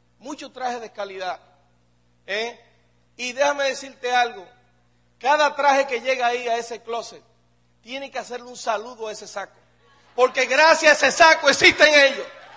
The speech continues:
¿Verdad? "Saludo, campeón. Aquí estamos acompañándote. Tú has sido la base". Porque había que asumir un compromiso. Había que asumir un compromiso de dos años.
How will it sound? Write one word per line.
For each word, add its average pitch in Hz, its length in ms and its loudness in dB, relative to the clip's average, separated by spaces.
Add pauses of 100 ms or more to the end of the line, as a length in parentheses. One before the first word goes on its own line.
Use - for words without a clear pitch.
(140)
¿Verdad? 285 260 6 (300)
"Saludo, 311 560 10
campeón. 294 540 6 (240)
Aquí 294 200 4
estamos 359 520 10
acompañándote. 311 920 4 (200)
Tú 392 120 8
has 359 180 12
sido 392 360 8
la 320 120 10
base". 311 440 8 (2750)
Porque 277 260 2
había 320 360 4
que 320 80 2
asumir 311 520 -4
un 302 140 -10
compromiso. 277 840 -2 (960)
Había 277 300 2
que 302 80 2
asumir 294 380 -2
un 294 80 -16
compromiso 262 680 -8
de 262 60 -2
dos 262 280 -2
años. 254 680 -8